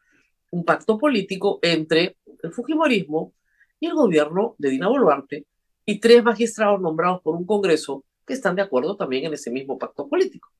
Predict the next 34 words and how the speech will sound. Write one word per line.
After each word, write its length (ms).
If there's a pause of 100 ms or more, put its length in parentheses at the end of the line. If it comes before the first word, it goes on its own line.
(1080)
Tres 160
magistrados 460
que 80
han 100
cometido 380
prevaricato, 760
pero 340
a 100
los 220
cuales 460 (100)
este 280
congreso 460
no 120
los 120
va 60
a 60
tocar. 360 (680)
Tienen 260
garantizada 1120
su 200
protección 680 (460)
y 80
por 160
eso 200
pueden 200
cometer 400
prevaricato. 500 (1700)
Por 140
si 40
acaso, 240
prevaricar 600
es 460
un 100
delito. 480